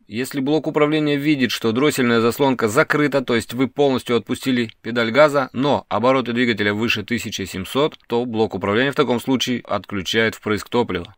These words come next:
Как только обороты снизятся приблизительно до тысяча триста, подача топлива снова возобновляется. Режим ограничения перекрутки мотора, то есть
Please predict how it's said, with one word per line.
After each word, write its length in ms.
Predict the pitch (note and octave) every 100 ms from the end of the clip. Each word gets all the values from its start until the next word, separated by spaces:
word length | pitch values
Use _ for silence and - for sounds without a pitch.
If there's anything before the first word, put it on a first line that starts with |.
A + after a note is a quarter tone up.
| _
Как 200 | - G#2
только 300 | - B2 A2
обороты 400 | G#2+ A2+ A#2 G2+
снизятся 500 | F#2+ A#2 A#2 F#2 -
приблизительно 640 | E2+ G2 G#2 G#2+ G2+ G2
до 160 | F#2 G2
тысяча 400 | - A2 - G2
триста, 480 | A2 C3+ - C3+ A#2 -
подача 420 | G2 G#2 G#2+ G2
топлива 360 | G#2+ G#2+ G#2
снова 440 | G2 G2+ G#2 G2+ F#2
возобновляется. 880 | F#2 G2 F#2+ F#2+ G2 F#2 F2 - -
Режим 440 | - F#2 G2+ D3 F#3
ограничения 880 | C3 A#2 G#2+ G2 B2 B2 C3 B2+ C3+
перекрутки 520 | - A2+ G#2 A2 G2 A2
мотора, 440 | G#2 G2 B2 G2 - _ _ _
то 160 | - C3
есть 240 | C#3+ -